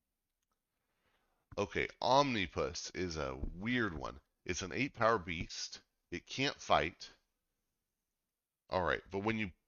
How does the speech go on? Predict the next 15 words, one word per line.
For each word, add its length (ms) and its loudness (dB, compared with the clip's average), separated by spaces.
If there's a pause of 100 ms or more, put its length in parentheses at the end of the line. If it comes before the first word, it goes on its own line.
(400)
so 360 2 (120)
the 200 2 (100)
key 220 -2
thing 280 -2
here 180 4
to 80 4
understand, 500 -2
though, 200 2
is 200 -2
that 180 -2 (320)
Omnipus 800 2 (100)
comes 300 -2
with 200 -4
at 260 0
least, 480 -6